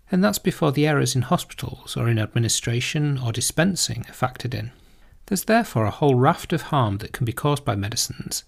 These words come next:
even with everyone doing their best. And everyone is doing their best. But whilst we can't get rid of all the risks that using medicines comes with, because if we did, we'd have to stop using medicines completely,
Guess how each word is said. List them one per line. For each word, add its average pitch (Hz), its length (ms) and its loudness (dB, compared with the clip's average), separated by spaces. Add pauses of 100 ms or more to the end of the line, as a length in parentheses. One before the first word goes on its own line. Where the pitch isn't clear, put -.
even 156 300 4
with 123 100 2
everyone 110 360 -2
doing 110 200 -2
their 117 80 -2
best. - 500 -2 (460)
And 175 80 4
everyone 147 300 4
is 143 200 6
doing 110 280 2
their - 100 -4
best. - 540 -4 (500)
But 165 120 4
whilst 190 280 2
we 202 60 2
can't 220 240 0
get 202 120 -4
rid 170 120 2
of 170 200 0
all 196 220 4
the 127 140 0
risks - 320 -4
that 123 180 -4
using 117 240 2
medicines 107 440 -2
comes 104 300 -4
with, - 320 -10 (280)
because 117 240 -2
if - 160 -4
we 117 60 -8
did, 104 280 -2
we'd - 120 -6
have 123 180 0
to - 80 -8
stop - 260 -6
using 110 220 0
medicines 113 420 -2
completely, 123 760 -4